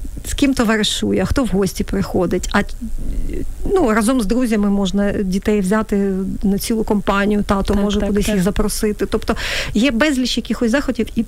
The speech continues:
Speaker 1: чи просто ви розмовляєте зі своєю дитиною? Можна дитині по телефону і казки на ніч читати, і просто записати щось телефоном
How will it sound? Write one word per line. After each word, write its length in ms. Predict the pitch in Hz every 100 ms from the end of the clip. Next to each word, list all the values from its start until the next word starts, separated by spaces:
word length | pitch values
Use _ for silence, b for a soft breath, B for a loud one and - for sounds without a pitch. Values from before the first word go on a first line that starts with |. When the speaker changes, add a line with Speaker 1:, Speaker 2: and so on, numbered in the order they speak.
| -
Speaker 1:
чи 120 | - 254
просто 280 | 403 -
ви 100 | 269
розмовляєте 560 | 247 214 233 240 311 262
зі 100 | 208
своєю 340 | - 220 220
дитиною? 480 | 208 - - 285 -
Можна 300 | 233 233 233
дитині 440 | 220 214 277 269 233
по 100 | 208
телефону 480 | 208 214 - 254
і 60 | 208
казки 340 | - - 254
на 160 | 247 220
ніч 140 | 202 196
читати, 580 | - 208 202 190 -
і 60 | -
просто 280 | - 254 240
записати 640 | 196 226 233 247 285 269
щось 220 | - 208
телефоном 680 | - 214 220 240 277 247 208